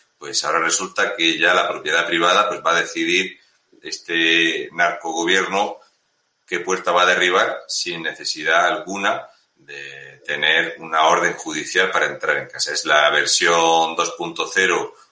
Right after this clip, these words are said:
covid diecinueve punto cero de esta vergüenza de gobierno que lo va a usar absolutamente todo, siempre adjetivándolo con emergencia y emergencio sanitario. Entonces es un auténtico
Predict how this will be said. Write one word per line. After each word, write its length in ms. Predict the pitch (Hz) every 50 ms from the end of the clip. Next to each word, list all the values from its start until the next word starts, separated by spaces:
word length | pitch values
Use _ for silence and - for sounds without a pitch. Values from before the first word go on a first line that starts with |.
| _
covid 280 | _ 78 78 82 85 82
diecinueve 500 | 85 82 82 - 82 82 85 82 82 82
punto 300 | 85 85 82 - 82 80
cero 400 | - 101 101 101 95 87 - - - _ _ _ _ _ _ _
de 180 | 73 71 78 78
esta 480 | 78 - - 82 80 80 78 78 78
vergüenza 460 | 78 78 78 80 82 85 82 85 85
de 120 | 82 82 82
gobierno 480 | 80 82 87 92 92 92 104 104 -
que 80 | - 71
lo 160 | 69 69 69 76
va 80 | 80
a 60 | 82
usar 380 | 80 - - 92 87 85 - - -
absolutamente 1080 | 85 - - - - - 104 110 123 123 104 110 104 104 107 104 104 - - 101 98 -
todo, 580 | - - 117 117 117 113 117 123 127 127 - - - - _ _ _ _ _ _ _ _ _
siempre 600 | - - - 107 120 123 123 123 - 123 120 123
adjetivándolo 880 | 92 95 95 - - 101 87 92 95 101 107 107 107 110 107 110 107 110 -
con 380 | 107 107 113 117 110 - - - _ _
emergencia 680 | 80 82 85 82 - - 101 101 101 - - 104 95
y 60 | 95 92
emergencio 560 | 87 92 - - - 95 92 - - 87 80
sanitario. 500 | - 78 73 69 67 64 60 - - -
Entonces 360 | - - 85 87 92 87 -
es 140 | 90 - 95
un 120 | 92 85
auténtico 840 | 78 76 - - 101 98 98 98 104 101 - - 104 98 98 -